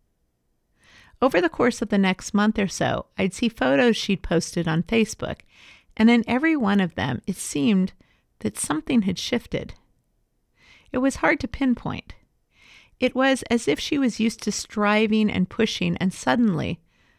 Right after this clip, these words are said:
she took a deep breath and relaxed.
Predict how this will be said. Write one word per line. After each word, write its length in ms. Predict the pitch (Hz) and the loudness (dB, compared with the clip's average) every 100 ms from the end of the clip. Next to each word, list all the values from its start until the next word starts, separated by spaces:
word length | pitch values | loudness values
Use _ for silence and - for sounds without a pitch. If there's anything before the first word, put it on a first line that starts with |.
| _ _ | _ _
she 160 | - | -12
took 220 | 220 247 240 | -4 -2 0
a 40 | |
deep 260 | 208 247 - | 0 -2 -2
breath 360 | 180 170 170 - _ _ _ _ | -2 0 -2 -8 _ _ _ _
and 100 | 196 | -2
relaxed. 760 | 180 185 190 160 - - - | 0 0 0 -2 -6 -18 -20